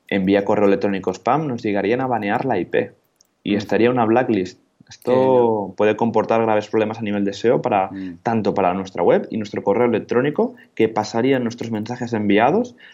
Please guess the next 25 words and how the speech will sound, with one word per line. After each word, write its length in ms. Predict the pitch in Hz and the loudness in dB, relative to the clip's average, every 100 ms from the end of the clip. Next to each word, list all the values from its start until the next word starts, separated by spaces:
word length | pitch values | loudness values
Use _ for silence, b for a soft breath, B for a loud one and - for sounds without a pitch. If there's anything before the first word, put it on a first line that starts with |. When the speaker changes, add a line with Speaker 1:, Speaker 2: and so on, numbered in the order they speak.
| B - | B -2
Speaker 1:
a 100 | 104 | 0
las 440 | 98 92 90 - | 2 2 0 -2
bandejas 420 | 101 101 127 131 | -2 -2 -2 -2
de 80 | 110 | -2
spam 280 | 101 113 135 | -2 -2 0
de 80 | 123 | -2
nuestros 260 | 104 101 | -2 -8
clientes, 500 | - 95 120 123 95 | -6 -2 -2 -2 -2
¿eh? 60 | 117 | 0
Y 40 | 131 | -2
de 60 | |
nuestros 260 | 107 101 92 | -4 -6 -8
contactos. 580 | - 92 113 113 147 156 | -6 -4 -4 0 -2 -2
Esto 300 | 113 - 123 | -6 0 4
es 380 | 113 92 87 - | 4 2 0 0
Speaker 2:
Sí, 100 | 147 | 0
Speaker 1:
importante. 340 | 165 143 - - | 2 2 0 2
Speaker 2:
mira, 240 | 147 165 | 0 0
si 160 | 131 135 | -2 -2
depende 320 | 120 143 175 | -2 -4 -4
de 100 | 175 | -4
qué 140 | 160 156 | -4 -8
hosting 340 | 147 - 143 | -8 -6 -6
tienes, 520 | 135 156 185 202 190 - | -4 -6 -6 -8 -10 -6
eh, 720 | 143 131 127 120 117 101 64 | -4 -2 0 0 0 -4 -8